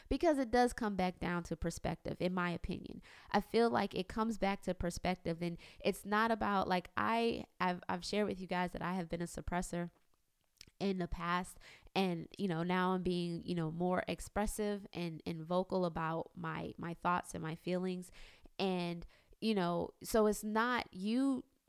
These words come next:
thinking about the situation or looking at the situation differently is not you suppressing, because suppressing is not doing anything. It's brushing it away as if it never happened.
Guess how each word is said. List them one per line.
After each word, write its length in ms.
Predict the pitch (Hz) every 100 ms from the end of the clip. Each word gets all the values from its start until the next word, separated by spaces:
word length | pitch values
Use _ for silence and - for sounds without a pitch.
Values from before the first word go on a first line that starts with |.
| _ _ _ _ -
thinking 380 | 240 247 233 214
about 300 | 185 190 180
the 60 |
situation 560 | 190 190 - 180 185 175
or 60 | 170
looking 320 | 196 214 185
at 80 | 175
the 80 |
situation 720 | - 180 - 175 175 - 170 -
differently 760 | 196 202 202 175 - 156 165 - - - - -
is 180 | 208
not 280 | 196 208 208
you 100 | 196
suppressing, 800 | - 165 - 175 180 - - 190 - _ -
because 440 | 208 180 180 175
suppressing 720 | - 185 - 247 - 196 180
is 320 | - 185 170 165 -
not 200 | 185 180
doing 220 | 185 160
anything. 460 | 180 202 180 - -
It's 280 | - 190 185
brushing 440 | 156 190 202 196 185
it 100 | 175
away 340 | 165 185 175
as 180 | 165 160
if 160 | 180
it 140 | 170 180
never 240 | 170 -
happened. 560 | 165 180 170 - -